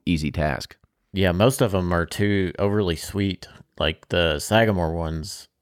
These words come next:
Speaker 2: I love the Paloma one, was my favorite. Um, the lemon one was,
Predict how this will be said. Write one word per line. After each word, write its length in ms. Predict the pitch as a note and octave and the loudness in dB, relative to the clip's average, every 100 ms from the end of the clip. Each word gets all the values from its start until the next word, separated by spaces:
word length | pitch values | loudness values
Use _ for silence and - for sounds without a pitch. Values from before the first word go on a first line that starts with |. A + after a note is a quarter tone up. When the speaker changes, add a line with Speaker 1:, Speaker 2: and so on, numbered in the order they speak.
| - | -2
Speaker 2:
I 80 | G#2 | 4
love 200 | B2 F2 | 4 2
the 80 | E2 | -2
Paloma 480 | D#2+ F2+ F#2 F2 | 0 2 2 2
one, 260 | E2 E2 D#2+ | 0 -2 -2
was 140 | E2 | -2
my 200 | E2+ F2 | 0 -2
favorite. 540 | E2+ D#2 D2+ D#2+ - _ _ _ _ _ | 0 -2 -2 -2 -4 _ _ _ _ _
Um, 500 | - F2 C#3+ - - - _ _ _ _ - | -4 -2 -2 -6 -10 -16 _ _ _ _ -8
the 100 | G2 | 0
lemon 300 | G2+ A#2 F#2 | 4 4 4
one 200 | F2+ E2 | 2 2
was, 320 | D#2+ G#2 - | -2 -8 -14